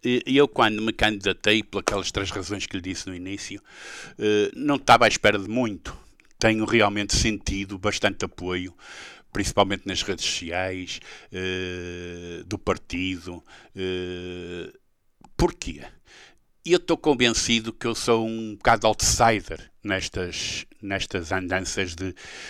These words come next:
de candidatos a autarquias. A maior parte dos au-, dos candidatos são políticos. E eu acho que o, que a população,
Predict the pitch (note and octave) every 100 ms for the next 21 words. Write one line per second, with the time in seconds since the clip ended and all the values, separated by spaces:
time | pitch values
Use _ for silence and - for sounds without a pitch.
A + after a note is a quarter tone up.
0 | - - F2+ F#2+ F#2 F2+ G#2+ F#2 F2+ F2+
1 | - F2 - E2+ - G2+ D#2+ - - -
2 | - - - F3+ F3 D3+ - F#2 F#2 G#2+
3 | G#2+ A2+ - - F#2 G2 F#2 E2+ E2 -
4 | G#2+ F2+ E2 F2 - - - - - _
5 | _ _ _ - E3+ E3 D3 A#2 G#2 -
6 | - - - - - - _ _ _ _
7 | _ _ - _ - D#3+ D3+ C3+ B2 -
8 | - A#2+ A#2 A2 G#2+ G#2 - _ _ _
9 | _ - B2 A#2 - G2+ - F2+ E2+